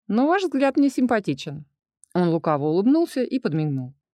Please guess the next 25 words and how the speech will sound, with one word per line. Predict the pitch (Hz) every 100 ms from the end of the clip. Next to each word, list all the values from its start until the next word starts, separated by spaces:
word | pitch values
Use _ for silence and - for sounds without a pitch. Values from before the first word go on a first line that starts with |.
| _
«Если | 180 190 180 175
это | 170 139
позволяет | 160 165 165 160 143
расслабиться, | 190 202 349 381 330 - 240 -
готов | 185 190 175
поддержать | - 139 147 160 220 277 -
вашу | 170 196 -
теорию. | - 135 123 123 - _ _ _ _ -
И | 233
не | 233
томите | 262 320 359 214
уже | 196 175
про | - 170
джентльменское | 156 165 170 165 175 - 160
соглашение. | 151 151 165 - 135 123 -
Чего | - 330 370
вы |
хотите? | 311 247 - 123 - - _ _
Секса | - 220 269 392
без | 359 302
обязательств, | 240 208 196 247 254 - _ _
безопасного, | 185 269 220 - 156 196 269 269 - _
приятного, | 202 170 143 165 247 233 240 - _ _
без | 254 240 285
подробностей, | - 156 170 190 233 233 - 226